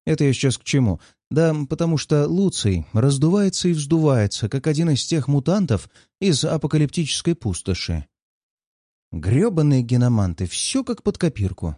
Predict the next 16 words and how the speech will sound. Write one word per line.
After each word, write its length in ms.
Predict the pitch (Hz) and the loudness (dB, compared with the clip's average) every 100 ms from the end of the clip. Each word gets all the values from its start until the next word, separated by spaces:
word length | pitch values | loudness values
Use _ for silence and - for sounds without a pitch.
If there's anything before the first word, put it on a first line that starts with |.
| _ _ _ _ _ _ _ _ _ | _ _ _ _ _ _ _ _ _
И 100 | 135 | 0
тут 220 | 156 226 | 2 0
же 100 | 180 | 2
у 20 | |
меня 240 | 165 165 160 | 2 2 0
срабатывает 680 | - 147 143 139 131 127 - | 0 0 0 0 2 0 0
старый 500 | - - 156 196 208 | -4 -2 0 0 -2
инстинкт 580 | 170 139 - 131 139 - - | -2 -4 -2 -2 -2 -4 -4
опытного 500 | 143 135 139 131 117 | -2 0 0 0 2
выживальщика. 840 | 117 107 90 78 - - 82 - _ _ _ _ _ - | 0 0 0 -2 -8 -10 -8 -10 _ _ _ _ _ -8
Псионические 720 | - 117 120 110 110 - 127 | 0 2 2 0 -2 0 0
удары 420 | 143 208 151 98 - _ _ | 2 2 0 -2 -6 _ _
обрушиваются 720 | 104 117 190 190 180 175 - | -2 2 2 2 0 0 0
на 100 | 151 | 0
префекта 540 | 143 139 165 165 - 143 | 0 0 0 -2 0 0
волной. 640 | 135 139 131 117 87 69 | 2 4 2 2 0 -4